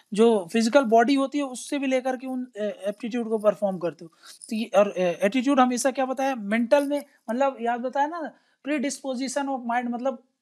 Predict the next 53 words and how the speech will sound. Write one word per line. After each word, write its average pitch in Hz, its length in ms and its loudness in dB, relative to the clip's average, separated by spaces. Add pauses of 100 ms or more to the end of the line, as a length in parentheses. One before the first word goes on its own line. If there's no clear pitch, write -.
(120)
state 262 280 2
of 254 100 2 (140)
mind 240 300 -4
क्या 254 100 0
होता 240 200 -6
है, 233 60 -6
यही 233 160 -4
तो 262 100 -8
एटीट्यूड 240 400 -6
होता 156 200 -10
है। - 60 -20 (460)
ये 214 100 0
इस 226 200 0
चीज़ 226 140 4
से 208 120 0
deal 165 160 -2
करता 151 320 -6
है, 151 100 -8
ये 185 120 -4
इस 202 180 -2
चीज़ 170 140 -2
से 175 120 -2
deal 151 180 -6
करता - 280 -6
है, - 60 -20 (300)
जिसमें 214 220 6
मेंटल 233 380 6
और 254 120 4
physical 233 360 -2
aspect 240 380 -2
दोनों 220 220 -2
होते 247 200 -2
हैं। 254 120 -4 (320)
इसमें 226 200 -2
mental 214 320 2
aspect 247 340 -2
होता 247 220 0
है, 247 100 0 (340)
ये 226 160 4
acquired 233 440 4
होता 254 240 -2
है, 262 120 -4 (300)
learn 233 340 2
किया 247 200 -4
जाता 247 340 -4
है, 254 100 -4
अ, 185 840 -14
through 240 220 2
the 247 160 6
process 220 300 2
of 233 180 0
socialization, 233 640 2 (360)
ये 233 160 2